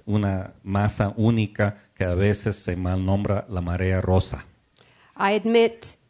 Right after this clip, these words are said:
Speaker 2: I have been guilty of this oversimplification myself, one that does not just conflate different strategies, different tactics,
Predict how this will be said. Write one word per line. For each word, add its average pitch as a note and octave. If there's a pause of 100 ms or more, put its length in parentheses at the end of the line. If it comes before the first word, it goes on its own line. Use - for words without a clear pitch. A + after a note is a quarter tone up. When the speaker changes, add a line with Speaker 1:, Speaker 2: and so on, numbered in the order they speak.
Speaker 2:
I G#3
have G#3
been G3
guilty G#3+
of F3
this F3
oversimplification F#3+
myself, E3+ (440)
one G#3+
that G3+
does F#3+
not G#3+
just -
conflate G#3 (260)
different F3+
strategies, G#3
different E3+
tactics, -